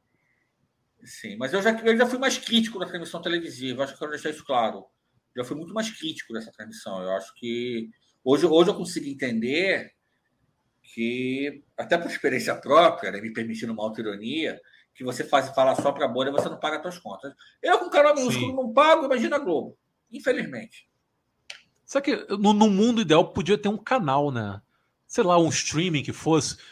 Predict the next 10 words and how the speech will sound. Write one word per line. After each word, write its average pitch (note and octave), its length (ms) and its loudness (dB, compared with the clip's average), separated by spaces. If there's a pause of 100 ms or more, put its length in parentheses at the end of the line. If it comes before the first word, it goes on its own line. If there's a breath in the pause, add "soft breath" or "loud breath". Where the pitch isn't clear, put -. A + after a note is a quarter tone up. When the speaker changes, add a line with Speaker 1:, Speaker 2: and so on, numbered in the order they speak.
(120)
Speaker 2:
pra E3+ 100 8
botar E3 260 8
assim, F#3 180 0
uma F3+ 80 2
equipe - 200 -6
dos F3+ 140 -2
sonhos. C3+ 300 2
Você, E3 600 2
Fábio D#3 280 0
Fabato, C#3 920 2